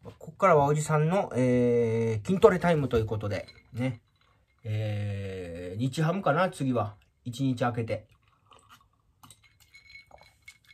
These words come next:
宗一郎くんかな、うちは。うん。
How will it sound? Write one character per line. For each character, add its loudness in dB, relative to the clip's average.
宗 -2
一 -4
郎 2
く -2
ん 2
か 0
な、 0
う -2
ち -6
は。 -2
う -8
ん。 -6